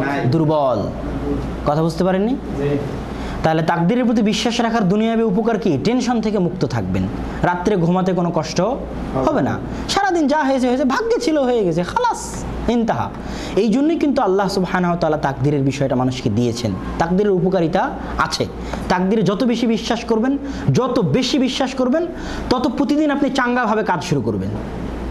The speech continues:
কোনো কাজে ভয় থাকবে না। শুরু করলাম, বিসমিল্লাহ তাওয়াক্কালতু আলাল্লাহ, ভাগ্যে যা আছে হবে, কোনো tension নাই, কোনো ফিকির নাই, কোনো চিন্তা নাই, রাত্রে আরামে ঘুম, কোনো হার্ট ফেল নাই। কথা বুঝতে পারলেন? একদম শান্তির জীবন।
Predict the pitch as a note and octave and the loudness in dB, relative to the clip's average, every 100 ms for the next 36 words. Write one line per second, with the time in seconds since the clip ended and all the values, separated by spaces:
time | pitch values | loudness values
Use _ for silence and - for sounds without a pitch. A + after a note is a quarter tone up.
0 | - - - - F4+ G4 E4+ C4+ G3+ E3+ | -6 -6 -6 0 2 2 2 2 2 2
1 | C#3+ G#2 A2 A2+ - F#4 F#4 D#4 D#4+ D4 | 0 0 0 0 2 2 2 2 2 2
2 | A#3 A#3 A3+ A3 G3 F3+ F#3 E3+ D#3 D3+ | 2 2 0 2 0 0 0 0 2 2
3 | C#3+ B2 B2 - C4+ C4 B3 G#3 F#3+ F3+ | 2 0 -2 -2 0 2 2 2 2 0
4 | F#3+ E4+ - - - - - C#3 - A4 | 0 -2 -4 -10 -8 -4 -2 -2 0 0
5 | E4 F#4 - - - - - - - - | 0 -2 -6 -8 -6 -6 -6 -8 -8 -6
6 | - F#4 F#4+ D#4+ G3+ D3+ A#2+ F#2+ F2 - | 0 0 2 2 2 0 0 -2 -6 -6
7 | - F#4 F#4 E4+ A#3+ G3 C3 G#2+ G2+ - | -2 0 2 2 0 2 2 0 0 0
8 | F#4 F#4+ - C4+ G3+ D3+ A2+ F#2+ - C4+ | 0 0 0 0 0 0 -2 -4 -2 -2
9 | D4 D4 B3 A3+ G#3 D#3+ C3+ - F#4 D#4 | 0 0 2 2 2 2 0 0 0 2
10 | A3+ F3 F3 B2+ F#2+ - - - - - | 0 0 0 0 -4 -8 -10 -10 -8 -4
11 | E3+ G#3 A3+ C4+ D4+ C#4 D4 - E4 D#4+ | -2 0 2 2 2 0 0 0 0 2
12 | F4+ F#3+ F3 B2 | 2 2 0 0